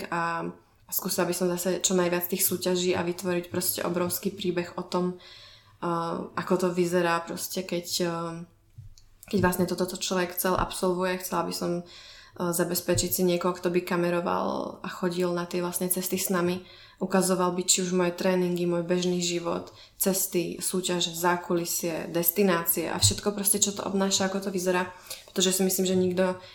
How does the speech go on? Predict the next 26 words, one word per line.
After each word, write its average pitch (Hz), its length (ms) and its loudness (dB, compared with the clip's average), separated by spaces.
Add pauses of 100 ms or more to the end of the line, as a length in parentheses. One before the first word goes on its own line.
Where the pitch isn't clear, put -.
(140)
nikdy 180 320 10
takéto 175 400 -2
niečo 175 240 0
nespravil 180 880 0
a - 80 -6
bolo 185 240 2
by 180 80 0
to 180 160 0
aj 180 80 -2
pre 185 160 -4
tých 190 160 -2
ľudí 190 160 -2
zaujímavé. 185 640 0 (1200)
A 190 120 2 (1800)
vravím, 220 320 0
presne 226 240 0
som 240 160 0
si 220 80 -2
premyslela, 190 560 4
ako 185 160 0
by 196 160 2
to - 0 -
asi - 240 0
malo 165 240 2
vyzerať. 208 480 2
Viem 175 320 2